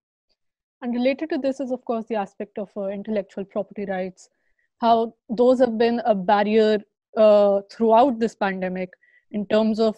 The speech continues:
uh, uh, in terms of distribution of, uh, sufficient amount of medicines, um, sup-, and other sorts of equipments. Have,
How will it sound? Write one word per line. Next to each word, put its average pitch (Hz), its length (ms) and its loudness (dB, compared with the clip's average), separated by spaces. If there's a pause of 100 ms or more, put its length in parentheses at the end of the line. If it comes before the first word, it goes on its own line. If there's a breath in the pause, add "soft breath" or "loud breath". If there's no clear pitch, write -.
uh, 208 320 0 (380)
uh, 185 480 -2
in 208 120 -6
terms 214 240 0
of 220 140 0 (520)
distribution 233 540 -2
of, 220 120 -4 (240)
uh, 202 340 2 (180)
sufficient 220 600 -2 (280)
amount 202 260 -4
of 180 160 -12
medicines, 220 720 -2 (400)
um, 185 500 -6 (200)
sup-, - 300 -8
and 202 180 -8
other 220 240 0
sorts 214 280 -8
of 208 120 -6
equipments. 208 520 -6
Have, 190 140 -6